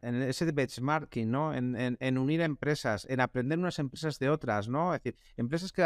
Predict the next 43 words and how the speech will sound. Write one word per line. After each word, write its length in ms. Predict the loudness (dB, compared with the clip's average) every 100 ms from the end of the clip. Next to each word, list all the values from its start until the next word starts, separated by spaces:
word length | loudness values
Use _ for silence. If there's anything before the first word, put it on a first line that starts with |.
| 4
incluso 320 | 4 -2 -2
en, 80 | -2
en 240 | 0 2
algunos 280 | 2 2 -2
casos 360 | -2 -2 -2 -4 -16 -4
ya 140 | -2
son 140 | 0 0
competencia, 760 | 0 0 2 0 2 2 0 -8 -20 -16 -2
pero 320 | 2 2 0 _ -20 _ -6
nos 220 | 0 0
podemos 360 | 2 0 2 0
ayudar, 520 | 0 2 4 4 2
¿no? 260 | 0 0 0
Es 60 |
decir, 100 | 0
yo 80 | 0
creo 100 | 0
que 20 | 0
esas 180 | -2
cosas, 320 | -4 -4 -4 0
ese 140 | 0
benchmarking 540 | 2 0 -2 -2 -4
es 300 | -4 _ _
muy 120 | -2 0
positivo, 580 | -2 -4 0 2 4
¿no? 160 | 2 0
En 80 | 0
esa, 320 | 0 -2 -2 -10
en 40 | _
este 140 | -4
caso, 160 | -2 0
cultura 640 | 0 2 4 6 6 4
de 160 | 2 6
la 120 | 6
digitalización, 920 | 4 0 2 2 2 0 2 0 2
¿no? 140 | 0 0
En 60 |
esa 160 | 0 0
evolución, 380 | 0 0 0 -2 -6 -2
para 200 | 2 4
no 120 | 2
cometer 320 | 2 2 2
los, 260 | 0 -2